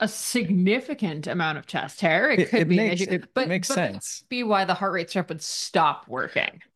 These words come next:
Speaker 2: If it was working before, yeah, you don't need to necessarily change your, I, I wouldn't start
Speaker 1: Don't
Speaker 2: there.
Speaker 1: shave your chest if it
Speaker 2: Well, you, you
Speaker 1: previously
Speaker 2: can,
Speaker 1: worked.
Speaker 2: you can, but yeah, I wouldn't start there if it was working before. So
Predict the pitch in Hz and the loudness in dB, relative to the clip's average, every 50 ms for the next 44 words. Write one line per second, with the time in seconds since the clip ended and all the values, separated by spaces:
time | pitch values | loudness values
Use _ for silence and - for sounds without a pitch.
0 | - - 120 117 131 120 123 120 123 139 131 - - 120 113 107 - - - 104 | 0 2 4 6 6 4 4 4 4 2 2 2 2 0 0 0 -2 -2 -2 -2
1 | 92 95 101 98 92 92 92 95 98 95 104 98 95 98 92 - 101 92 95 92 | 0 0 0 0 0 -2 -4 -4 -2 0 0 0 0 -2 -2 -2 -2 0 0 0
2 | - - - 98 98 95 - - 98 98 90 95 95 95 - 117 123 - 151 160 | -2 -2 -2 -2 -2 -2 -2 0 0 0 0 0 -2 0 0 -2 -2 -2 -4 -6
3 | 165 185 175 175 - - - - 233 214 208 214 247 269 214 202 196 196 202 - | -6 -6 -6 -6 -8 -8 -4 -2 0 0 2 0 0 0 0 -2 -4 -6 -6 -4
4 | - 240 226 226 240 233 233 214 202 202 - - 226 196 180 170 165 - - 226 | -4 -2 -2 -2 -2 -2 -2 -2 -2 -2 -2 -2 -2 -2 -2 -2 -6 -8 -10 -8
5 | - 208 196 285 311 294 254 285 247 254 202 262 254 247 285 349 - 220 202 202 | -6 -4 -2 0 0 0 0 0 0 0 -2 0 0 0 -2 -2 -2 -4 -4 -2
6 | 196 190 190 185 170 151 - 226 285 247 - 202 196 - - 381 247 233 190 170 | -2 -4 -4 -4 -4 -4 -6 -8 -8 -10 -10 -10 -8 -6 -2 -2 0 0 0 -2
7 | 170 156 151 147 139 - - 143 139 113 107 113 123 135 147 180 180 185 151 - | -2 0 0 0 0 0 0 -2 0 0 2 0 0 0 0 0 -2 -2 -4 -6
8 | - - - 139 127 120 104 104 113 113 - 127 110 117 113 120 120 117 107 - | -6 -2 0 0 0 0 -2 -2 -2 -2 -2 -2 -4 -4 -4 -4 -4 -4 -4 -2
9 | 120 107 104 98 98 - - 98 95 95 - - 127 | 0 0 0 0 -2 -4 -2 -2 -2 0 0 0 -2